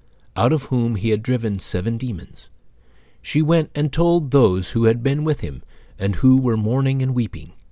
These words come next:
When they heard that Jesus was alive and that she had seen him, they did not believe it.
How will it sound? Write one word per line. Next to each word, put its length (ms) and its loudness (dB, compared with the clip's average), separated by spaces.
When 160 -2
they 140 2
heard 320 0
that 160 0
Jesus 420 -2
was 160 0
alive 480 -2
and 140 -2
that 100 -2
she 200 0
had 120 0
seen 260 -2
him, 260 -12
they 140 -6
did 180 -4
not 220 -2
believe 280 -4
it. 200 -16